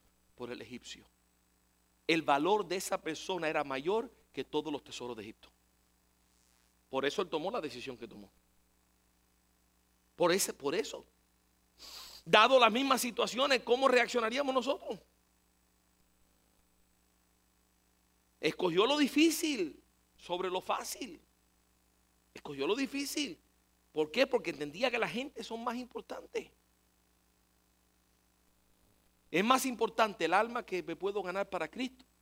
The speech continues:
que todo lo demás que puedo hacer en ese tiempo. El valor que tienen las personas. El creyente entiende el valor que tiene el ser humano.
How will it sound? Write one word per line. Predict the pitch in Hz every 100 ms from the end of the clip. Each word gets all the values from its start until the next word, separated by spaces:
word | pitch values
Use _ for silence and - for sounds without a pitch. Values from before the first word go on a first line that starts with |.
| _ _ _ _ _
que | - 147
todo | 165 170
lo | 165 156
demás | 151 156
que | 156
puedo | 147 147
hacer | - 143
en | 131
ese | 123 123
tiempo. | 117 107 _ _ _ _ _ _ _ _ _ _ _ _ _ _ _ _ _ _ _ _ _ _ -
El | 147
valor | 135 131 151 208
que | -
tienen | - 165 190
las | 185
personas. | - 170 - - - - - _ _ _ _ _ _ _ _ _ _ _ _ _ _ -
El | 160 -
creyente | 151 147 202 -
entiende | 208 170 220 269
el | 175
valor | 139 139
que | 131 123
tiene | 127 127
el |
ser | -
humano. | 123 107 101